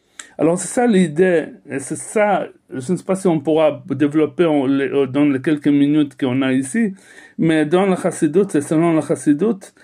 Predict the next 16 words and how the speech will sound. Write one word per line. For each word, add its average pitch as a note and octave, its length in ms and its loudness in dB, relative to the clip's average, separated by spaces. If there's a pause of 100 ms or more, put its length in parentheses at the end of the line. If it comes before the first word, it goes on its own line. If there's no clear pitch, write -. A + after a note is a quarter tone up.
(220)
les C#3+ 120 4
rencontres F#3 800 0
entre E3+ 420 0
le C#3+ 120 2
plus G3 140 -4
spirituel D#3 720 2
avec B2+ 300 -2
le B2+ 120 -2
plus D#3+ 140 -2
matériel, D3 720 0 (280)
c'est D#3+ 200 -2
ça G#3 480 0
la D3 160 0
base C#3+ 280 0
du C#3 80 2
judaïsme. A2+ 600 -4